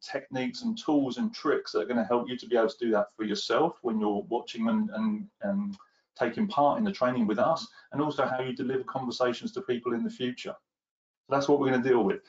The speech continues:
So today we're gonna look at, I've got three key points I wanna talk about, key concepts around how we approach certain things that are gonna help you make that impact. Right now, as the people are still just arriving, there's a couple more coming into the room.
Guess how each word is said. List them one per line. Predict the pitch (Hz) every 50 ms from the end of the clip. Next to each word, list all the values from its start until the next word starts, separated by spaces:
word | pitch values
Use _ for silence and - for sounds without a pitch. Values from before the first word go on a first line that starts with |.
| - - _
So | - 131
today | 127 131 120 - 160 156 165 165
we're | 151 151 139
gonna | 143 139
look | 143 147 143 139
at, | 139 131 127
I've | 117 113
got | 131 - -
three | - - - 165 170 175 170
key | - - - 147 147 143 139
points | - 143 143 139 143
I | 135
wanna | 135 131 127
talk | 127 - 143 139 131
about, | 127 120 101 101 - - _ _ _ _ _ -
key | - 170 165 151 135
concepts | - - 165 156 160 165 151 - 127 113 - - - -
around | 120 117 127 127 123 120
how | - 131 127 131 131
we | 127 131 131
approach | 131 - - - - 175 175 175 185 - -
certain | - 143 139 139 - 123 123 120
things | - 185 180 147 123 131 139 139 - _ _ _ _ _ _ _ _ -
that | 131 127
are | 127
gonna | 123 131 127 127 120
help | 131 127 123 -
you | 135 127
make | 127 123 123 117
that | 113 113 113 -
impact. | - 113 117 104 - - - - - - _ _ _ _ _ _ _ _ _ _ _ _ _ _ _ _ _ _ _ _ _ _ _ _ _ _ _ _ _ _
Right | 123 156 175 180 180 175
now, | 165 151 131 127 147 180 190 185 - _ _ _ _ _ _ _ _ _ _
as | 117 107 117
the | 113 107
people | - 127 127 117 120 127
are | 123 120 117 113
still | 117 - 143 131 127 120 - -
just | - 127 120 -
arriving, | 127 113 120 131 135 139 139 143
there's | 143 131 120
a | -
couple | 131 123 - 127
more | 127 123
coming | 120 - 131 127 127
into | 127 123 120 -
the | 123 117
room. | 127 139 139 139 143